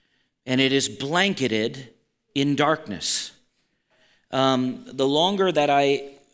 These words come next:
uh, walk with the Lord and, and study the Word and fellowship with Him and then obey that Word, uh, I, you see it more and more. Um, people are deceived, massively deceived.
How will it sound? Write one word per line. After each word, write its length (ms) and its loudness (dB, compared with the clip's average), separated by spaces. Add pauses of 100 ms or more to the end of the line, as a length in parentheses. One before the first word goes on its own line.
(120)
uh, 40 2
walk 440 -2
with 100 0
the 80 0
Lord 300 2
and, 340 0 (320)
and 220 -2
study 400 0
the 100 2
Word 400 2
and 160 -2
fellowship 560 -2
with 100 -4
Him 160 -2
and 120 0
then 80 0
obey 420 2
that 300 -2
Word, 400 -6 (960)
uh, 320 0
I, 100 0
you 220 -2
see 340 2
it 140 -2
more 260 -2
and 100 -4
more. 360 -4 (1200)
Um, 380 -2
people 420 0
are 140 2
deceived, 720 -4 (1120)
massively 800 0
deceived. 480 -10